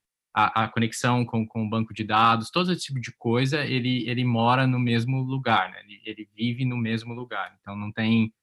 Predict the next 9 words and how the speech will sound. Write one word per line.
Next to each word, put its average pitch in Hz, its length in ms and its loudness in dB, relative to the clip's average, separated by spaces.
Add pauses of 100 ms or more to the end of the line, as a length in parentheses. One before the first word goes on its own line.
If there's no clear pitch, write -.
(260)
não 117 60 -4
existem 120 520 0
vários 120 380 2
serviços 110 580 0
diferentes, 110 880 -2
linguagens 107 720 2
diferentes, 104 720 -4
banco 113 380 -2
de, 101 160 -8